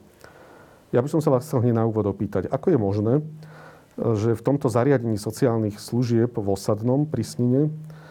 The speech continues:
prišlo k takej zvláštnej situácii, ktorá je nepochopiteľná. V roku dvetisícdevätnásť implementačná agentúra Ministerstva práce odporúčila postupné uzavretie tohto zariadenia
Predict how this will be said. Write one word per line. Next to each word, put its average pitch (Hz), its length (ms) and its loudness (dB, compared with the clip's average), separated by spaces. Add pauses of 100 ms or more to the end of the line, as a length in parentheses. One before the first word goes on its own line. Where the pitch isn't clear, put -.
(580)
prišlo 123 320 0
k - 80 -10
takej 120 240 0
zvláštnej 110 400 0
situácii, 110 400 -2
ktorá 110 240 -2
je 110 80 0
nepochopiteľná. 101 800 -4 (240)
V 113 80 -4
roku 104 160 -2
dvetisícdevätnásť 123 1040 -2
implementačná 123 640 -2
agentúra 110 400 0
Ministerstva 113 560 -4
práce 98 560 -2 (640)
odporúčila 120 960 2 (800)
postupné 135 480 0
uzavretie 117 640 2
tohto - 240 -4
zariadenia 117 720 0